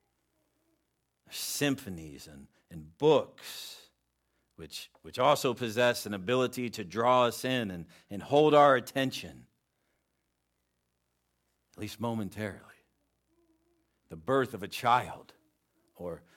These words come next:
a, a, a spontaneous moment in where our hearts become overwhelmed by joy when, <laughs> when we are gathered with those that we love and we look at 'em and we're just captivated by our love for them and their love for us.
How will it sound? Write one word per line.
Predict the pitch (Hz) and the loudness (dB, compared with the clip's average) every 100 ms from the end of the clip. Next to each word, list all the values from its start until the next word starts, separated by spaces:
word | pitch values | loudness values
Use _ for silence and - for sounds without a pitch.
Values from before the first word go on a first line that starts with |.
| _ - | _ -20
a, | |
a, | 92 - 95 - 98 | -18 -14 -14 -14 -12
a | |
spontaneous | - - 139 135 135 147 143 131 - | -6 2 2 2 0 0 2 0 -4
moment | 113 127 117 107 | -2 0 0 -2
in | 98 104 | -4 0
where | 117 123 120 | 2 4 4
our | 117 113 | 4 4
hearts | 104 123 143 - | 4 4 4 -2
become | 127 - 127 117 110 | -10 -4 -4 -2 0
overwhelmed | 131 151 143 127 131 127 | 2 4 2 2 0 0
by | 117 107 | 0 -2
joy | 98 110 110 101 | -6 -4 -4 -6
when, | 87 101 92 - | -6 -8 -8 -14
<laughs> | _ - | _ -10
when | 104 110 143 104 - _ _ - | -8 -6 -8 -8 -12 _ _ -12
we | 95 127 127 | -6 -2 0
are | 117 | -2
gathered | 92 90 113 117 110 110 104 - _ | -4 -2 0 0 0 -4 -6 -14 _
with | 92 92 | -18 -6
those | 107 107 104 87 | -4 -2 -4 -8
that | 104 | -10
we | 95 92 | -8 -8
love | 87 90 80 - _ | -6 -8 -10 -20 _
and | 85 82 | -18 -14
we | 85 | -10
look | 87 104 - | -8 -8 -10
at | 73 71 | -18 -20
'em | - - _ _ _ _ _ _ | -20 -20 _ _ _ _ _ _
and | - | -20
we're | 85 | -16
just | 85 87 - | -16 -16 -18
captivated | - 92 87 87 76 73 67 73 _ - | -14 -14 -14 -16 -18 -20 -20 -20 _ -18
by | 73 | -16
our | 76 | -16
love | 73 87 90 | -12 -12 -12
for | - | -14
them | 85 78 78 78 | -18 -16 -16 -18
and | |
their | 71 | -18
love | 71 78 76 | -18 -20 -20
for | 85 82 | -20 -20
us. | 85 78 - | -20 -20 -20